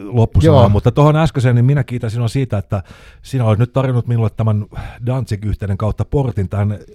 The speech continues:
Speaker 1: oikean kirjallisuuden maailmaan,
Speaker 2: Mm.
Speaker 1: koska olen huomannut, että sinulla on käynyt oikeita kirjailijoita vieraina.
Speaker 2: Joo.
Speaker 1: Ja, ö, ehkä se kirjallisuussalongit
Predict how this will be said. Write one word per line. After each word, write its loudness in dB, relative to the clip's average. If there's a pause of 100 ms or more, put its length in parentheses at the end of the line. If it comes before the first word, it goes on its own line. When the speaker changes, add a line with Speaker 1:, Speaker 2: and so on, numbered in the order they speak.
Speaker 1:
oikean 0
kirjallisuuden -4
maailmaan, -4
Speaker 2:
Mm. -2
Speaker 1:
koska -2
olen -2
huomannut, -4
että -12
sinulla -4
on -6
käynyt -8
oikeita -8
kirjailijoita -8
vieraina. -6 (680)
Speaker 2:
Joo. 4 (280)
Speaker 1:
Ja, 0
ö, 0 (120)
ehkä -4
se -2 (1120)
kirjallisuussalongit 0